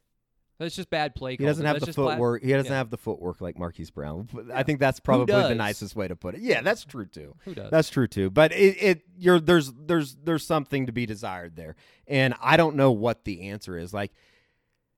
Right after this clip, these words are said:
Speaker 2: I mean, I would extort the shit out of the H-back room. I, I don't know
Speaker 1: You're
Speaker 2: if
Speaker 1: gonna
Speaker 2: you
Speaker 1: have
Speaker 2: can
Speaker 1: to.
Speaker 2: just, like, throw Austin Stogner and Braden Willis the ball all day. Jeremiah Hall had probably the best catch of the day for the touchdown, but,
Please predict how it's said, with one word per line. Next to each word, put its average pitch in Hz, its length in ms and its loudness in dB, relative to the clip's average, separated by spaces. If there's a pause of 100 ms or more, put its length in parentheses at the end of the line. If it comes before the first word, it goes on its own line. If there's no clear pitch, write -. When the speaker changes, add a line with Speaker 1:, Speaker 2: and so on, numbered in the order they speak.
(260)
Speaker 2:
I 117 80 -10
mean, 104 240 -6 (540)
I 135 160 4
would 135 140 2
extort 110 440 -6
the 85 80 -10
shit - 160 10 (180)
out 92 60 8
of 87 80 -8
the 95 120 -2
H-back 92 480 -6
room. 87 340 -6 (100)
I, 123 320 0
I - 20 4
don't 135 180 2
know 127 180 2
Speaker 1:
You're 123 40 4
Speaker 2:
if 127 60 -2
Speaker 1:
gonna 160 140 0
Speaker 2:
you 135 60 4
Speaker 1:
have 123 80 0
Speaker 2:
can 131 60 -2
Speaker 1:
to. 120 80 -6
Speaker 2:
just, 117 160 -2
like, 117 220 -2 (280)
throw 135 380 6
Austin 135 340 2
Stogner 123 460 2
and 120 80 -2
Braden 120 320 0
Willis 117 300 0
the 113 100 -10
ball 113 280 2
all 117 200 0
day. 110 280 0 (220)
Jeremiah 110 420 -2
Hall 117 260 0
had 98 180 -2
probably 104 220 0
the 98 100 -8
best 101 220 -4
catch 104 220 -6
of 90 80 -14
the 95 80 -8
day 107 180 -2
for 107 100 -10
the 92 80 -10
touchdown, 95 520 -8
but, 98 220 -4